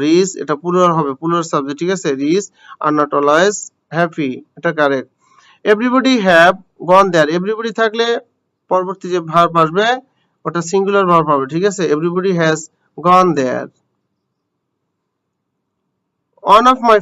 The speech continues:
friends are a lawyer। One of এর পরে সাবজেক্ট প্লুরাল, but ভার্ব হবে সিঙ্গুলার, তাই সঠিক হবে one of my friends is a lawyer। Yesterday,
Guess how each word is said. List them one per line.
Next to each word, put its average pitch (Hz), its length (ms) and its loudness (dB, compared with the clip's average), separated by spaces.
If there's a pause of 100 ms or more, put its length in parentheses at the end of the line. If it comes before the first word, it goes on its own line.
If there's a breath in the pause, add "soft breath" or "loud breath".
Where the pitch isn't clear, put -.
friends 240 340 4 (200)
are 180 160 6
a 185 100 0
lawyer। 175 320 4 (140)
One 208 120 4
of 220 120 -4
এর 220 60 -8 (100)
পরে 170 220 4 (680)
সাবজেক্ট 185 400 0
প্লুরাল, 180 320 4 (120)
but 156 220 2 (480)
ভার্ব 156 260 4
হবে 175 180 -2 (180)
সিঙ্গুলার, 147 400 -2 (540)
তাই 147 200 0
সঠিক 175 300 -4
হবে 190 160 2 (280)
one 185 160 4
of 190 40 0 (140)
my 156 100 2 (100)
friends 202 360 0 (480)
is 202 260 0 (320)
a - 20 4 (120)
lawyer। 160 420 2 (920)
Yesterday, 214 800 4